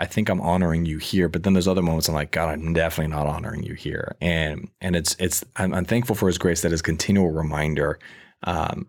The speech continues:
of that shape and influence that Christ should be in all of our lives. Because if he truly is the cornerstone, which is the song that I was referring to, talks about Christ alone, cornerstone, um, the weak made strong,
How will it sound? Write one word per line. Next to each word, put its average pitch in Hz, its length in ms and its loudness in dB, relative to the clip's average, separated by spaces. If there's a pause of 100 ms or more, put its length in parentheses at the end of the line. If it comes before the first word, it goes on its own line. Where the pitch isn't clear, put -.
of 87 360 0
that 82 220 0
shape 82 300 0
and 78 100 0
influence 76 420 -4
that 69 100 0
Christ - 280 -2
should 78 140 -2
be 76 140 -2
in 76 80 -4
all 73 180 -4
of 76 80 -4
our 78 100 -4
lives. 78 380 -6
Because 90 300 0
if 85 100 0
he 101 160 2
truly 92 340 2
is 92 120 2
the 90 80 0
cornerstone, 80 420 0
which 95 140 4
is 95 80 4
the - 80 4
song 101 260 4
that 85 80 4
I 82 60 2
was 80 100 0
referring 76 320 -2
to, 69 180 -6 (380)
talks - 300 0
about 87 180 2
Christ 85 360 -2
alone, 78 280 -2
cornerstone, - 720 -6 (400)
um, 78 280 -2
the 90 100 2
weak 90 320 2
made 82 180 2
strong, - 540 0